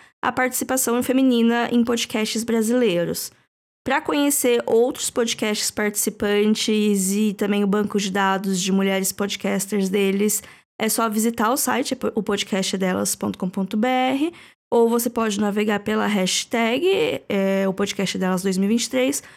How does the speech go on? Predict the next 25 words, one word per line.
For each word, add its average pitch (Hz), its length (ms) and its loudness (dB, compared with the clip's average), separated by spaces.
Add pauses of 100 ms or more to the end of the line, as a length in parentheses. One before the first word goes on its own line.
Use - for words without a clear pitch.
(160)
ou 349 80 0
nas 381 160 0
redes 262 280 0
sociais 233 460 0
da 220 100 0
iniciativa, 226 680 0
que 226 120 -4
tem 233 180 0
lá 220 140 2
todas 214 240 -2
as 233 180 0
coisas. - 420 -6 (360)
É 220 60 0
a 277 60 0
primeira 294 320 0
vez 254 240 0
que 269 100 -2
eu 254 160 4
participo 233 580 -2
oficialmente, 254 800 2
eu 254 60 2
espero 220 320 -2
fazer 226 200 0
tudo 240 140 -2
certinho. 233 760 -2